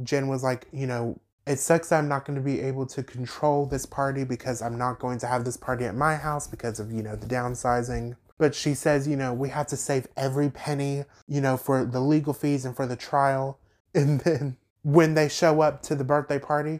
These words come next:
she's, like, dressed so well and so, like, that, you knew that dress had to cost something. And again, I didn't expect her to show up in, like, just a sh-, t-shirt and a pair of jeans, but you know what I mean, like, y-,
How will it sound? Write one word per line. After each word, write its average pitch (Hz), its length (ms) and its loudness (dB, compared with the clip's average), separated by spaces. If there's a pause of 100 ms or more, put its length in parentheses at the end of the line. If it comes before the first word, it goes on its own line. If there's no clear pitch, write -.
(140)
she's, 147 240 4
like, 131 200 4
dressed - 680 -2 (140)
so 147 960 4
well 127 460 2
and 131 140 -4
so, 120 140 -2
like, 135 220 0 (400)
that, 147 240 6 (200)
you 156 140 2
knew 165 220 2
that 127 180 0
dress 120 240 -4
had 120 160 -4
to 117 60 -8
cost 117 320 -6
something. 117 420 -10 (380)
And 170 160 4
again, 170 420 2
I 151 140 2
didn't 202 240 4
expect - 380 -2
her 160 100 -4
to 151 80 -2
show 147 260 2
up 139 160 0
in, 139 140 -2
like, 131 220 0
just 127 220 -4
a 120 60 -4
sh-, - 160 -12 (100)
t-shirt 143 460 2
and 131 100 -2
a 120 40 -4
pair 135 180 0
of 120 80 -2
jeans, 120 420 0 (280)
but 214 140 8
you 277 120 6
know 277 80 6
what 240 100 6
I 214 120 6
mean, 180 240 0
like, 170 280 0
y-, 160 220 -2